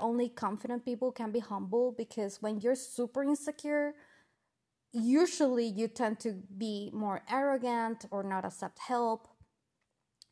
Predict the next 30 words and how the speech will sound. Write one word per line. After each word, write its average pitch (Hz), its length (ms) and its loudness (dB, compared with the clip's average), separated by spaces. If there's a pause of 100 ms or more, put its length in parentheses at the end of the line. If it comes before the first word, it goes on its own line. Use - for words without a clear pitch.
(600)
Some 294 280 2
people 294 580 0 (140)
don't. 226 360 -2
Some 220 320 -2
people 220 540 -2
are 208 160 0
insecure 208 680 -4
and 196 160 -6
they're 190 120 -4
not 190 260 -6
like 170 220 -6
that. 202 220 -2 (120)
But 208 140 0
in 208 140 -2
my 202 160 -2
case, 214 600 -4 (460)
I 240 140 2
could 262 480 2
only 254 400 4
be 196 480 -4 (640)
humble 196 680 2 (300)
while 196 240 2
being 190 240 -4
confident. - 640 -8 (520)
Maybe 233 300 0
for 202 220 4
other 202 240 2
people, 247 340 -2
that's 233 300 -10
different. 254 600 0